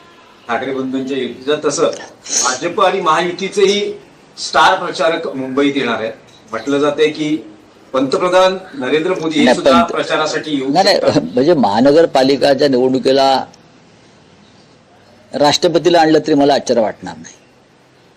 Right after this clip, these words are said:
Speaker 2: जसं काल म्हणालो मी की परदेशातून जर कोणी मोदींना मिठा मारणारे लोक आले तरी मला आश्चर्य वाटणार नाही.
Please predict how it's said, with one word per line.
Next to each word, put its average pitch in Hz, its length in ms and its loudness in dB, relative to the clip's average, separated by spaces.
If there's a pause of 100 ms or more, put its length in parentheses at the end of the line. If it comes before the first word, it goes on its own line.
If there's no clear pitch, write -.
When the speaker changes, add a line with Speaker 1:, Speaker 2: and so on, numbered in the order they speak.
(240)
Speaker 2:
जसं 143 140 0
काल 143 220 2
म्हणालो 131 380 4
मी 92 160 -6 (720)
की 147 60 0
परदेशातून 156 760 2
जर 160 140 4
कोणी 147 260 2
मोदींना 139 420 4
मिठा 139 260 2
मारणारे 139 420 4
लोक 120 180 0
आले 107 320 -2 (760)
तरी 156 120 4
मला 160 240 4
आश्चर्य 117 300 0
वाटणार 92 360 -6
नाही. 87 160 -16